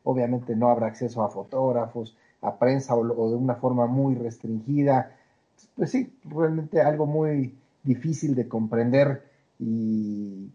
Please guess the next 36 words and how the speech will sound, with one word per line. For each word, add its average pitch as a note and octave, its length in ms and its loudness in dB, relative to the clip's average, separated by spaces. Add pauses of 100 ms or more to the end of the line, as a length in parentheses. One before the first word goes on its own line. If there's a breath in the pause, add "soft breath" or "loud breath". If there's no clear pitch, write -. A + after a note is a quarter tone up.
(140)
pues, A#2 260 -10
cómo, C3 240 0
cómo C3+ 240 4
ha C3 40 4
golpeado B2+ 500 0
este A#2+ 220 -6
virus B2+ 280 -2
en A2 120 -4
todos B2+ 260 0
los A2 120 -8
sectores A2+ 460 -2
del G2+ 160 -6
mundo, G#2+ 380 -6
¿no? B2 180 -6
Este, A2 300 -10
y A2 60 -4
obviamente, G#2 420 -8
pues, - 160 -20
el F#2+ 140 -10
deporte, G#2+ 580 -4 (480 soft breath)
eh, G#2+ 180 -4
así A#2 320 0
es C#3+ 200 0
y A#2 60 -4
tratándose A2 640 -2
de, F2+ 400 -10 (360)
de A2 100 2
adaptar, A2 640 2 (360)
eh, A2 220 0
las A2 200 0
carreras A#2+ 400 2
sin G#2 140 -6
público, A#2 420 -4
por G#2 180 -14
supuesto - 420 -6
que G2 280 -2